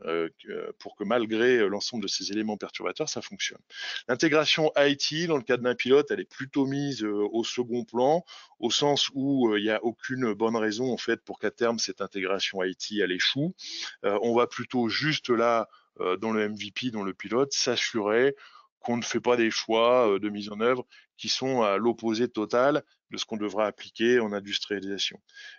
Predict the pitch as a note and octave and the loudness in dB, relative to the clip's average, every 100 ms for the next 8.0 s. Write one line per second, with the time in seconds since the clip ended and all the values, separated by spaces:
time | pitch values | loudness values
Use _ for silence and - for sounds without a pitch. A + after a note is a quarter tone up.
0 | - A2 - B2 C3 C3 A#2+ G#2 - G#2+ | -6 -2 0 0 2 4 4 2 -4 -2
1 | A#2 C3+ D3+ - G2 A#2 G2 G2 G#2 A#2+ | 2 2 2 0 -4 -4 -2 -4 -4 -4
2 | - G#2 - G#2 - G2+ G#2 - - A#2+ | -4 -6 -8 -8 -4 -2 -2 -4 -8 -6
3 | C3 - G2 F#2 - G#2 A2+ C3+ C#3 - | -4 -4 -4 -6 -2 2 4 4 0 -12
4 | _ _ G#2 G2+ G2 A#2+ A#2 G2+ G2+ F#2+ | _ _ -6 -4 -2 -4 0 0 2 0
5 | - - - G#2+ - A2+ G#2+ A#2 B2+ B2+ | -2 -4 -2 -2 -2 -4 -2 0 0 -4
6 | - - _ F#2+ F#2+ G#2 G#2 G#2 G#2 G#2+ | -14 -20 _ -4 -2 -2 0 0 2 0
7 | - G2+ G#2 G2 G#2+ G2 G#2 A2+ A#2+ | -2 -4 -8 -6 -2 0 2 4 2